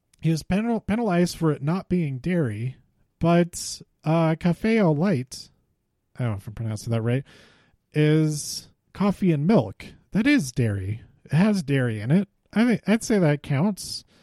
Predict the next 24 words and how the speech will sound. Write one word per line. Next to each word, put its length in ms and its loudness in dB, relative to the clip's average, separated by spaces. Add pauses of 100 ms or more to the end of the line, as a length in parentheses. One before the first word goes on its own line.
(380)
And 200 2
his 240 4
was 400 2
my 160 2
second 440 0
favorite 500 0 (480)
out 160 0
of 320 -2
the 260 0
execution 640 2
of 180 -6
it. 200 -12
So, 500 0 (800)
yeah, 320 -2
I 120 4
thought, 300 0
I 120 2
thought 260 2
that 120 6
was 160 2
pretty 320 -2
un-, 180 -6 (160)
pretty 240 0
unfair, 640 -6